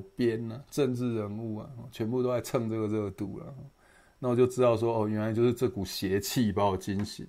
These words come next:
了啦。因为这位选手，哈，我们给他一点 credit，他在投票之前没有出来公开反证明，哦，我们给他一点 credit。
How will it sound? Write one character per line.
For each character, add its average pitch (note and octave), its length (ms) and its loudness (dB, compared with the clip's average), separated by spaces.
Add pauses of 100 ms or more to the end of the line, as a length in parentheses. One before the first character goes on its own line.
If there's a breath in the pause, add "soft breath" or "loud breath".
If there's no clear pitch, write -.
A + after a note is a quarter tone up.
了 - 200 -16
啦。 D3+ 60 -14 (840 soft breath)
因 G#3+ 100 6
为 A#3 80 8
这 B3+ 160 4
位 B3 100 10
选 F3+ 400 10
手， A#2+ 380 6
哈， G#2+ 240 0
我 G#2+ 140 0
们 D3+ 100 0
给 D#3 140 4
他 G3+ 160 6
一 A#3 40 4
点 D3+ 240 8
credit， D3+ 640 6
他 - 120 -4
在 F#3+ 280 8 (100)
投 C#3 220 2
票 E3 180 6
之 E3 140 2
前 A2+ 220 2
没 A#2+ 120 0
有 C3 120 -2
出 C3 200 -2
来 A2 200 0
公 B2 200 -2
开 A#2+ 180 2
反 G2+ 220 -4
证 A2 200 0
明， F2 120 -4 (260)
哦， - 80 -8
我 G#2 40 -8
们 G#2+ 100 -8
给 G2 120 -8
他 G#2+ 120 -4
一 A2+ 140 -8
点 G#2 220 -4
credit。 G2+ 420 -6